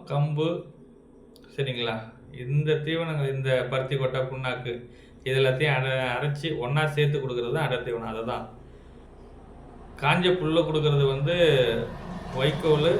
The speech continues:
சோளத்தட்டு, அது கொடுக்கறது அது வந்து பசுந்தீவனத்துல, அந்த தீவனம், காஞ்ச தீவனத்துல வரும். பசுந்தீவனங்கிறது நம்ம கோயம்புத்தூர் ட்வென்டி நைனு, கோ ஃபோர், கோ ஃபைவ், சூப்பர் நைப்பர், அது வந்து பசுந்தீவனம்.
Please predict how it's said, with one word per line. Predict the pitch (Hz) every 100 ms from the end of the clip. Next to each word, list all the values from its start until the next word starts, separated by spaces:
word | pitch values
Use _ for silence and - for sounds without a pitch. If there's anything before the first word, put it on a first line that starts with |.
| 135 151
சோளத்தட்டு, | 151 143 135 - 170 - - - - - - - - - - -
அது | 127 156
கொடுக்கறது | 160 160 160 147
அது | 123 123
வந்து | 120 120 151 156 113 - - - - -
பசுந்தீவனத்துல, | 139 139 160 147 131 123 123 120
அந்த | 123 120 107 104 104 104 104 - - - - - -
தீவனம், | 131 120 117
காஞ்ச | 139 147
தீவனத்துல | 139 139 120 117 113
வரும். | 117 143 - - - - -
பசுந்தீவனங்கிறது | 131 156 151 143 139 143 -
நம்ம | 147 139
கோயம்புத்தூர் | 143 143 139 135 - -
ட்வென்டி | 127 127 131
நைனு, | 123 123 135 143 -
கோ | 131 131
ஃபோர், | 131 127
கோ | 127
ஃபைவ், | 123 123 123
சூப்பர் | 127 127 117
நைப்பர், | 113 113 110 110
அது | 117
வந்து | 117 117 110
பசுந்தீவனம். | 107 117 104 101 110